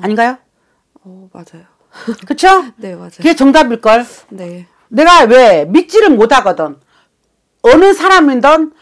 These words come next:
Speaker 1: 한 번도 믿어본 적이 없어요. 이거
Speaker 2: 음,
Speaker 1: 슬픈
Speaker 2: 음, 음.
Speaker 1: 말이에요, 이거. 이거 슬픈 말이에요.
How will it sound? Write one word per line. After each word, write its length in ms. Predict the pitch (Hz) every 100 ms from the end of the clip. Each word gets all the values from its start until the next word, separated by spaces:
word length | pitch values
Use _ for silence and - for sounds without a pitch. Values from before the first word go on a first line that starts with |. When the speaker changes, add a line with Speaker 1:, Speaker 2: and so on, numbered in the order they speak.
| _
Speaker 1:
한 260 | - 440 427
번도 280 | 494 466
믿어본 340 | 226 233 226 190
적이 220 | 180 170
없어요. 400 | 127 - 147 156
이거 140 | 220 208
Speaker 2:
음, 40 |
Speaker 1:
슬픈 320 | 208 262 220 392
Speaker 2:
음, 100 | 311
음. 40 |
Speaker 1:
말이에요, 440 | 160 156 165 156 147
이거. 440 | 143 151 180 220 _ _ _ _ _ _
이거 160 | 190 226
슬픈 320 | 320 - 285
말이에요. 320 | 226 - -